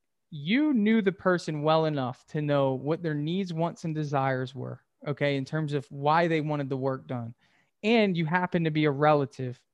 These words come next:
would it be acceptable for that relative to sit at the table with them and say, "Come on now, we have to do business today. Just give me a deposit and we'll get started"?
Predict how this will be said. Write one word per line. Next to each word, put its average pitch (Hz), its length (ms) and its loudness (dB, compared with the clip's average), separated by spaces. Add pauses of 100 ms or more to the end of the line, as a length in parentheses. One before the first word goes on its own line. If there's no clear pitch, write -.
(420)
would 185 160 6
it 165 100 4
be 196 140 6
acceptable 180 720 2
for - 160 -2
that 160 220 4
relative 165 520 2
to 143 100 -4
sit 165 240 -2
at 170 120 0
the 156 80 -2
table 156 400 2
with 151 160 0
them 151 200 0
and 139 120 -4
say, 135 340 -2 (1120)
"Come 196 120 4
on 156 160 6
now, 143 180 2
we 147 100 0
have 175 200 0
to 165 80 -6
do 160 100 -2
business 151 400 0
today. 139 340 0
Just 180 220 0
give 190 140 2
me 196 120 2
a 190 40 4
deposit 160 540 2
and 147 120 -2
we'll 143 100 0
get 135 160 -4
started"? 127 460 -4